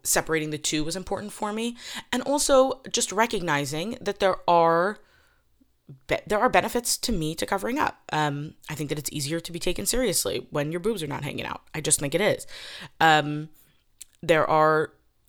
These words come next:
I do think that as a society, there are benefits to, you know, having people be more covered. Um, I think that it allows us to emphasize what is more important, you know, what we're thinking as opposed to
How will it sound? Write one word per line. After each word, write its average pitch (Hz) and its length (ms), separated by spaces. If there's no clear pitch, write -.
I 175 100
do 175 160
think 180 240
that 175 220
as 175 160
a 180 60
society, 202 640
there 139 160
are 156 100
benefits - 640
to, 139 320
you 151 100
know, 147 140
having 151 280
people 143 240
be 139 120
more 139 140
covered. - 420
Um, 131 380
I 156 80
think 147 220
that 147 120
it - 240
allows 143 380
us 151 200
to - 160
emphasize 143 840
what 151 200
is 143 100
more 185 200
important, 139 600
you 156 100
know, 143 100
what 143 160
we're 156 80
thinking 147 400
as 131 80
opposed 147 460
to 139 320